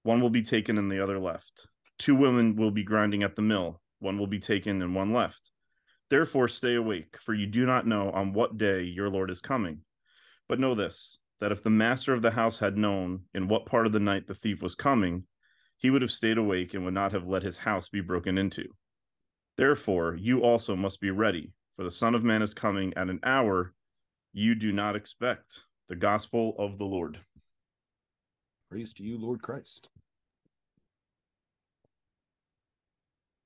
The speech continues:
Speaker 1: So, as we were preparing for this,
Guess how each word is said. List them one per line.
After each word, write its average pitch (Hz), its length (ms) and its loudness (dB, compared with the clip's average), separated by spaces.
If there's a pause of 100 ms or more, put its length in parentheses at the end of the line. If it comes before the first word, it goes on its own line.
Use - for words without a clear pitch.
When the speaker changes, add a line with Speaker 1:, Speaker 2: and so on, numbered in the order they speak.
(1040)
Speaker 1:
So, 151 580 6 (1200)
as 143 220 4
we 156 120 10
were 151 120 8
preparing 139 500 4
for 127 160 2
this, - 580 -2